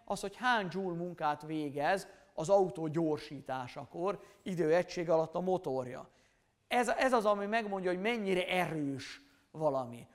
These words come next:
Ugye az erős az ebben az esetben nem az, hogy mekkora erőt tud kifejteni, hanem időegység alatt mennyi munkát végez.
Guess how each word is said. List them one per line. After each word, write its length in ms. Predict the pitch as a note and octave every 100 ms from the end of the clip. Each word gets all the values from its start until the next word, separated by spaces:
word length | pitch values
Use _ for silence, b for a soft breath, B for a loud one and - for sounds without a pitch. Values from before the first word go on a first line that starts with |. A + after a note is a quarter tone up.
| b
Ugye 200 | - D#3
az 140 | D3
erős 500 | - G3 G3+ G#3 G#3+
az 140 | F3+ F3
ebben 240 | F#3+ F3
az 60 | F3
esetben 340 | E3+ F3 E3+
nem 80 | F#3+
az, 80 | F3+
hogy 120 | F3
mekkora 360 | F3 E3+ F3 D#3
erőt 520 | - D3 D3 D3+ - b b b
tud 160 | E3
kifejteni, 720 | - D#3 E3+ D#3+ D#3 F#3+ A#3+ B3 B B -
hanem 200 | F#3 F#3+
időegység 640 | C#4+ D4 G3 F#3 F#3 G3+
alatt 200 | F#3 F3+
mennyi 280 | F3+ F#3+ D#3+
munkát 520 | D#3+ E3 D3 C3 B2+
végez. 340 | C#3 C#3+ C3